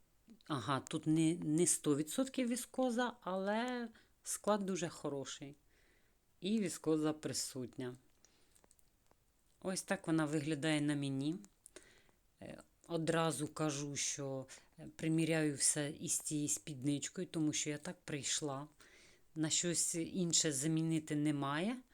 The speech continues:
тому маю, що маю, показую, як є. Але ж ви розумієте, що я б цю блузку не носила б з цією спідничкою. Ну, це я говорю для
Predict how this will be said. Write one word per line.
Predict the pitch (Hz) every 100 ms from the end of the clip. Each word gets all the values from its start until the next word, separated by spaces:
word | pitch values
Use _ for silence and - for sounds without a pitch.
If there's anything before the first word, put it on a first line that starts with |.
| _ _ -
тому | - 151 160 233 262 233 - _ _ _ _ _ _ - _ _ - _
маю, | 151 165 247 254 247 220
що | - - 190
маю, | 147 131 127
показую, | - - - 196 208 185 165
як | 156 156 156 -
є. | 127 131 123 - - -
Але | 143 156
ж | 156 175
ви |
розумієте, | 170 170 156 165 151 135 - 131 - - - -
що | - 139
я | 147 143 147
б | -
цю | - 214
блузку | 214 233 233 208
не | 180 180
носила | 196 - 165 151
б | 143
з | -
цією | - 135
спідничкою. | - 143 120 131 120 - - 127 127 120 - - - - - _ _ _ _ -
Ну, | 180
це | - 180 170
я | 160 160 156 143 143 - - - - - _ 156 _ _ _ _ -
говорю | 113 143 143 180 185
для | 143 117 143 147 143